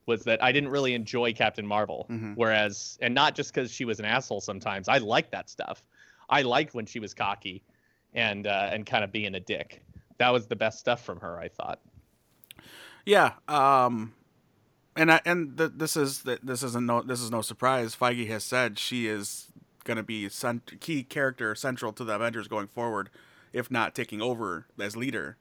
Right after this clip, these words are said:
Speaker 2: going forward, uh,
Speaker 1: Mm-hmm.
Speaker 2: which doesn't spell happy times for your favorite Avengers. <laughs> Um,
Speaker 1: <laughs> Nope.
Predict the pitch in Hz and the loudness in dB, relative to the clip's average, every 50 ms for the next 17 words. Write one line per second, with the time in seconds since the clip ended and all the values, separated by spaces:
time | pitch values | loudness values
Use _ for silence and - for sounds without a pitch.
0 | _ _ - - 113 104 104 104 - 117 110 107 98 95 95 - - _ _ _ | _ _ -10 -6 -6 -6 -6 -6 -6 -6 -4 -4 -4 -6 -6 -8 -14 _ _ _
1 | _ _ _ _ _ _ _ _ _ - - 110 110 110 95 90 - - - 120 | _ _ _ _ _ _ _ _ _ -4 -2 0 2 0 0 0 -2 -4 -4 -4
2 | 110 - 101 - - - - - - 120 110 107 104 95 101 - _ _ _ _ | -4 -6 -8 -10 -12 -12 -14 -8 -4 -2 -2 -2 -2 -4 -6 -10 _ _ _ _
3 | - 127 113 - 110 101 - 117 113 107 98 98 98 - - 110 104 104 104 98 | -2 -2 -2 -2 -2 -4 -2 -2 -2 -2 -2 -6 -10 -10 -10 -10 -8 -6 -6 -6
4 | - 104 98 98 95 92 101 107 110 - 120 - - - - _ - - - - | -6 -6 -4 -4 -4 -4 -6 -6 -4 -6 -6 -8 -10 -14 -20 _ -20 -20 -20 -4
5 | - 131 139 131 123 120 117 113 - - 139 - 160 143 131 - - 110 113 - | 2 6 6 6 6 4 2 0 -2 -4 0 2 2 2 2 4 4 4 4 2